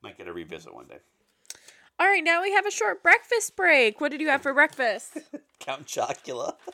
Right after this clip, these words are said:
Speaker 2: Oh,
Speaker 1: There
Speaker 2: love
Speaker 1: was a,
Speaker 2: it.
Speaker 1: they, they had cereal. They also had, um, uh, Insomnia cookies delivered at, like, one o'clock in the morning.
Speaker 2: Ooh, what flavor cookie did you have?
Speaker 1: I didn't even know they had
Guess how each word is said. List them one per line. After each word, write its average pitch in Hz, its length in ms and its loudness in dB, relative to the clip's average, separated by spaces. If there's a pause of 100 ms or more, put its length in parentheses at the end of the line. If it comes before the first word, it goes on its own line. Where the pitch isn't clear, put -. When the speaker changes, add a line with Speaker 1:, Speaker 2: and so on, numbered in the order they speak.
(300)
Speaker 2:
Oh, 226 360 2 (440)
Speaker 1:
There 214 100 -4
Speaker 2:
love 208 160 0
Speaker 1:
was 208 80 2
a, - 100 0
Speaker 2:
it. - 60 -12
Speaker 1:
they, 120 360 -6
they 113 140 -4
had 104 240 -2
cereal. 101 320 -8
They 110 80 -2
also 123 180 -2
had, 98 180 -6
um, 87 300 -8 (1080)
uh, 76 220 -20 (100)
Insomnia 98 580 -10
cookies - 360 -20
delivered 82 300 -16
at, 67 60 -16
like, 76 220 -18
one 82 100 -18
o'clock - 300 -14
in 85 80 -20
the - 100 -20
morning. 302 180 -6
Speaker 2:
Ooh, 277 40 -2
what 262 200 -2
flavor 247 260 -6
cookie 240 300 -16
did 196 160 -14
you 233 80 -12
have? - 200 -12 (200)
Speaker 1:
I 131 140 0
didn't 131 420 -6
even 101 200 -16
know 98 100 -8
they 92 120 -10
had 90 160 -12